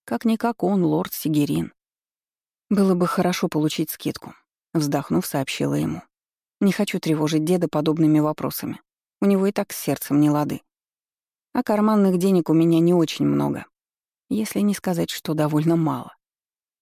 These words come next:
«Уверен, скоро всё изменится в лучшую сторону»,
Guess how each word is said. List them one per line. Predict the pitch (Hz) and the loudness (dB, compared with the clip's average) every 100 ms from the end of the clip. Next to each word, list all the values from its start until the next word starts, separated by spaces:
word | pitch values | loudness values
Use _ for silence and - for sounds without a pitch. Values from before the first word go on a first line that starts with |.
| _ | _
«Уверен, | - 156 143 139 131 139 147 | 0 2 4 2 0 -2 -6
скоро | - 175 170 | -4 -2 -2
всё | 156 160 | 0 0
изменится | 147 151 139 139 - 143 | 2 2 2 0 -2 -4
в | |
лучшую | 139 143 - 151 | -4 -6 -6 -6
сторону», | - - 123 | -8 -10 -10